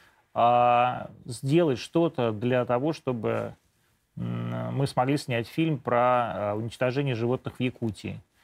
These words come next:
А, вы, коллеги, не сделали ничего. Это очень плохо.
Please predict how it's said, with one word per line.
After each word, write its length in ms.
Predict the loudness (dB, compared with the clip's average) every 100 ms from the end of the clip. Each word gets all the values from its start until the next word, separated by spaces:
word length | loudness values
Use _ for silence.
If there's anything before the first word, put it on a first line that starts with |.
| _ _ _
А, 180 | -2 0
вы, 100 | 0
коллеги, 320 | 2 2 0
не 160 | -2 -2
сделали 340 | 0 0 0
ничего. 720 | -2 -4 -4 -4 -4 -6 -8 -10
Это 200 | -6 -2
очень 320 | -2 -4 -4
плохо. 460 | -2 -4 -4 -14